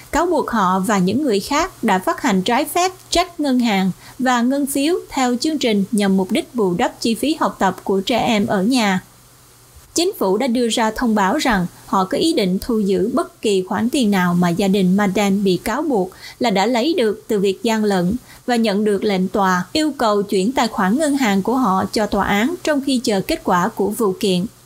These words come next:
Chính phủ cũng nhận được lệnh của tòa án đóng băng tài sản của gia đình, trong đó bao gồm danh sách các tài sản ở Toronto. Chính phủ cho biết họ sẽ ra tòa vào tuần tới để gia hạn việc đóng băng.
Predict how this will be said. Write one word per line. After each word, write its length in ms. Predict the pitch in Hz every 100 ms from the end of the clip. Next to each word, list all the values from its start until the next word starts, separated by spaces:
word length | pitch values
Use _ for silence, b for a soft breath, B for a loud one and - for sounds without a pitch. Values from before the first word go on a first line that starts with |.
| - - B B B B
Chính 180 | 349 370
phủ 180 | 254 208
cũng 200 | 220 262
nhận 240 | 311 208
được 160 | 214 196
lệnh 240 | 208 185
của 120 | 190 220
tòa 200 | 247 -
án 340 | 208 240 320
đóng 220 | 220 302
băng 220 | 339 233
tài 140 | 220 185
sản 300 | - 190 254
của 120 | 233
gia 180 | 240 262
đình, 260 | 214 202 185 B B -
trong 180 | 285
đó 220 | 240 226 330
bao 200 | 277 254
gồm 260 | 240 202 190 -
danh 240 | 233 226
sách 240 | 226 320 330
các 160 | 370
tài 160 | 254 190
sản 320 | 185 185 196
ở 200 | - 202
Toronto. 580 | - 240 214 208 226 214 208 B B B
Chính 200 | - 330
phủ 180 | - 190
cho 100 | 185
biết 280 | 208 285 370 -
họ 180 | 196 196
sẽ 160 | 233
ra 160 | 294 269
tòa 280 | 269 196 185
vào 120 | 190
tuần 220 | 196 180
tới 300 | 208 202 262 302
để 140 | 196
gia 180 | 196 262
hạn 280 | 233 190 185
việc 180 | 208 -
đóng 220 | 208 285
băng. 200 | 240